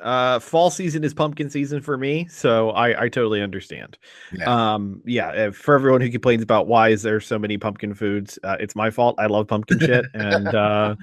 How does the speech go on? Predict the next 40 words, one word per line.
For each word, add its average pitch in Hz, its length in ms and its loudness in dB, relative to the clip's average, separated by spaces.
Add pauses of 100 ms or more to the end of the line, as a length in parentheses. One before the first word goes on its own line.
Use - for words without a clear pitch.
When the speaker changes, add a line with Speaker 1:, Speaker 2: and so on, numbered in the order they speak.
(360)
Speaker 1:
yeah, 151 220 6
I 147 100 4
buy 196 240 6
it 185 80 8
all. 101 240 0
So, 139 420 4
uh, 131 300 6
that, 127 340 -4
that's 139 300 -4
that. 139 340 0
Um, 156 380 2
but, 185 300 2 (460)
uh, 240 720 6
not 294 460 2
the 269 140 -6
most 277 480 -2
thrilling 277 680 -2
week 247 240 -4
of 240 120 -4
professional 214 640 -2
wrestling, 180 560 0
although 165 260 8
we're, 170 200 0
we're 185 160 2
starting 220 540 0
to 175 80 -12
see 208 520 -8 (320)
things 196 460 -2
pivot 202 460 6
and 165 140 -4
change 170 760 0
into 147 500 4
what's 139 400 2
gonna 147 200 -2
be 131 160 0
a 120 80 4
very 147 420 6
weird 107 360 2
twenty 107 260 -4
nineteen. 139 640 -2